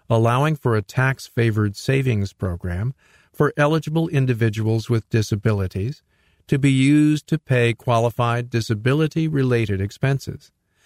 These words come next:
The act was called the Achieving a Better Life Experience Act, or able. Under the enable program, earnings in the accounts will not be subject to state or federal taxes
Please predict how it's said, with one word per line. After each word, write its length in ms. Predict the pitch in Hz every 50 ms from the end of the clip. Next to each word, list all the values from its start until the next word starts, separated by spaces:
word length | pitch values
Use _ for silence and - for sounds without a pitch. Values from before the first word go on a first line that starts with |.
| _ _ _ _ _ _
The 160 | - 139 - -
act 320 | 147 156 180 190 - -
was 160 | 156 143 -
called 420 | - - 127 120 117 113 113 113 110
the 280 | 110 107 104 104 101 - _ _ _ _ _ _
Achieving 640 | - 127 - - - 180 185 180 175 185 185 180 - -
a 120 | - 117
Better 400 | 107 107 - 131 151 156 170 143
Life 360 | 127 123 120 117 123 120 - -
Experience 760 | 120 - - - - - 160 160 151 127 104 92 92 - - -
Act, 400 | 110 104 104 117 123 - _ _ _ _ _ _ _ _ _
or 280 | - 156 165 165 156 - - _ -
able. 480 | 160 165 165 135 117 104 98 92 - _ _ _ _ _ _ _ _ _ _ _ _ _ _ _ _ _ _ _ _ _
Under 280 | 147 156 180 180 175 160
the 320 | 147 143 135 123 120 -
enable 580 | - 147 151 151 147 135 127 123 110 117 110 104
program, 680 | - - 127 117 110 101 110 107 104 107 123 165 202 - _ _ _ _ _ _ _ _ -
earnings 480 | 135 143 151 151 151 151 151 151 135
in 120 | 143 131 123
the 120 | 120 120
accounts 580 | 120 120 - - 120 104 92 90 107 - - -
will 260 | 117 117 113 113 113
not 380 | 113 120 127 135 139 135 - _
be 100 | 139 135
subject 500 | - - - 120 107 107 117 113 - -
to 80 | 120 117
state 360 | - - - 127 123 127 131
or 100 | 135 131
federal 420 | - - 120 113 113 110 110 110
taxes 640 | - - - 160 165 165 156 - - 113 113 113